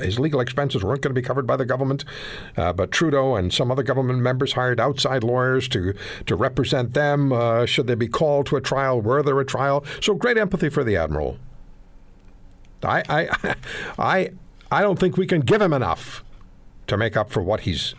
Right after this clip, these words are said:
endured. But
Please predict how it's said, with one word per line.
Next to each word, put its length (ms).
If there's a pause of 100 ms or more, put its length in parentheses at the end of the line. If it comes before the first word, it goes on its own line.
endured. 640 (2250)
But 480